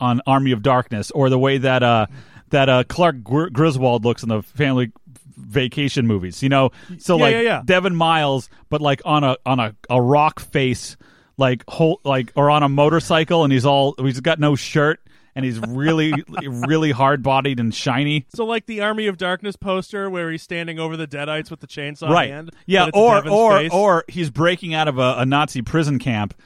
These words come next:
Speaker 1: and he's, like, standing on a pile of Nazi corpses.
Speaker 2: Oh my gosh.
Speaker 1: And he's like,
Speaker 2: Yes.
Speaker 1: he's like, he's like, he's blacked out. He's so angry. Yeah, that kind of thing. He's, he
Speaker 2: Um,
Speaker 1: dug him, he dug a tunnel with his own hands and came up into the barbed wire and just ripped it apart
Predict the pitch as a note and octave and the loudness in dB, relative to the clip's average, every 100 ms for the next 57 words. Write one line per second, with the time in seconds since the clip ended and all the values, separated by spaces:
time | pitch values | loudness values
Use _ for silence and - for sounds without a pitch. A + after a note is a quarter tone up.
0 | _ - C#3 C3 B2 - D#3 C#3 C#3 C3 | _ -2 0 2 -2 -4 -2 0 2 2
1 | A2+ - B2 C3 A2 G2 - - C3 C3+ | -2 -2 -2 0 -2 -6 -12 -2 -2 -2
2 | B2+ - C3 C#3 E3+ D#3+ - _ _ _ | -6 -2 -2 0 -4 -8 -10 _ _ _
3 | _ _ _ - A2+ G2 - G2+ G2+ - | _ _ _ -20 -20 -20 -20 -20 -20 -16
4 | A#2+ C#3 C#3 B2 C#3 A#2 A2+ C3+ C#3+ - | -6 -4 -2 -2 -2 -2 -8 -12 -12 -6
5 | D3 C#3+ C3+ B2 C3 C#3 C#3 B2 - C#3 | -4 0 0 0 -2 0 0 -2 -10 -8
6 | C#3 - B2 A2 - A2 B2+ C#3 C3+ - | -6 -8 -12 -16 -18 -8 -2 0 -2 -2
7 | B2+ C#3+ C3 B2 - C3 B2 A#2 B2 C3+ | -2 -2 -6 -6 0 0 0 -2 0 0
8 | C#3 C#3+ _ C3+ C3 F2+ - - C3 C3+ | -2 -6 _ -2 -2 -2 -10 -4 -4 -2
9 | A2 - G#2 F#2+ - - F3 B2+ - D#3+ | -4 -4 -4 -4 -8 -2 -2 -2 -6 -6
10 | D#3+ E3 F3+ E3+ F#3+ D#3+ D3 E3+ E3+ D#3+ | -2 0 0 0 -6 -6 0 0 0 -6
11 | - D#3+ D3 C#3 B2 - C3+ C3+ A#2 A#2 | -4 -4 -2 -2 -4 -2 -2 0 0 0
12 | B2+ C#3+ - - - D3 C3+ E3+ D3+ D#3+ | 0 -2 -6 -18 -6 -4 -2 -2 -2 -2
13 | - F3+ - - D#3+ D#3 D3 B2 B2+ C3 | -2 -2 -2 -8 -8 -4 -4 -2 0 0
14 | C3 C3 C#3 D3 D#3 B2+ G2+ G2+ C#3 - | 0 -2 0 0 -2 -8 -8 -4 -4 -2
15 | C3+ A2+ A#2 B2+ - | -4 -2 0 0 0